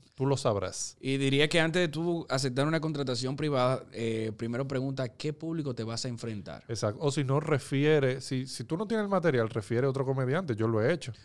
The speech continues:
Speaker 2: ¿Por qué tú has dejado de, de aceptar una contratación privada? ¿Cuáles son los factores que Pucho dice, "Yo no trabajo con esos factores porque no es conveniente para el show"?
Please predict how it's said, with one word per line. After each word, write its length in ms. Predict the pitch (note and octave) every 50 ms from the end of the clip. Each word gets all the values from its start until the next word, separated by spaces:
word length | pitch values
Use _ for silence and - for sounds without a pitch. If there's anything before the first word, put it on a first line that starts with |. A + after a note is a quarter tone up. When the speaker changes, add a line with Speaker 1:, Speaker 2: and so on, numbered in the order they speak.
| - _
Speaker 2:
¿Por 200 | - D3+ E3 E3
qué 160 | - G3+ G#3
tú 120 | G3 G#3
has 80 | G#3 G3+
dejado 320 | F#3+ E3+ E3 E3 E3 E3+
de, 400 | E3+ E3 D3+ C#3 B2+ B2 B2 A2+ -
de 240 | A#2 A#2+ A#2+ A#2 A#2+
aceptar 380 | A#2 A2+ B2 A2+ A2+ B2 A#2+
una 120 | B2 B2+ B2
contratación 520 | A#2 A#2+ A#2 A#2 G#2 A2 G#2 A2+ A2 G#2+
privada? 340 | G#2 G#2 G2 G2 G2 G2+ G#2
¿Cuáles 240 | - C#3 D3+ F3 D#3+
son 80 | F#3
los 100 | F#3 F#3+ D#3+
factores 360 | F3+ E3 - - E3+ D#3+ D#3+
que 120 | C#3+ D3 C3+
Pucho 340 | C3+ C#3 C#3 B2+ - E3+
dice, 320 | E3 E3+ D#3 C3+ C3 C3+ B2+
"Yo 180 | B2+ B2+ D3
no 120 | E3 F#3 F#3+
trabajo 360 | F3+ F#3+ F#3 F3+ F3 F#3 F#3
con 160 | D#3+ E3 F3
esos 160 | F3+ E3 F#3
factores 440 | E3+ F3+ E3+ E3 - F3 F3+ F#3 F#3+
porque 280 | D#3 D3 C#3 C3 C3+ C3
no 280 | B2+ C3+ C#3 C#3+ D#3
es 100 | D#3 C#3+
conveniente 520 | - - C#3+ C3+ B2 A#2 A2+ A#2 A#2 A2+ A2
para 160 | G#2+ A2 G#2+
el 40 | G2+
show"? 200 | G2 - - -